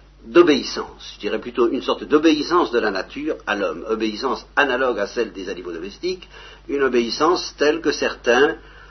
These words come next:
euh, semblent dans certaines traditions religieuses, et alors ici, là, je, je commence à m'aventurer dans le domaine très délicat dont je vais vous parler. Je crois qu'à l'intérieur des traditions religieuses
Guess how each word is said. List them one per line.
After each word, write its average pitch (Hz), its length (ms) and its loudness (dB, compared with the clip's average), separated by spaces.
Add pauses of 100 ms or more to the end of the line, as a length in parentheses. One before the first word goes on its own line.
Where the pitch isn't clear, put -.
(260)
euh, 98 800 -6 (2500)
semblent 139 580 4
dans 147 200 4
certaines 143 420 0
traditions 120 580 0
religieuses, 107 540 -6
et 101 80 -4
alors 107 220 0
ici, 135 400 -10
là, 120 260 0 (420)
je, 90 200 -14
je 95 100 -14
commence 117 400 0
à 107 80 -6
m'aventurer 113 720 -2
dans 117 340 -4
le 104 200 -8
domaine 110 420 -4
très 104 400 -8
délicat 113 460 -4
dont 104 180 -6
je 101 80 -6
vais 101 200 -2
vous 101 120 -10
parler. 82 400 -8
Je 120 160 -2
crois 113 480 -2 (320)
qu'à 127 140 4
l'intérieur 127 540 6
des 113 140 2
traditions 107 600 2
religieuses 107 680 0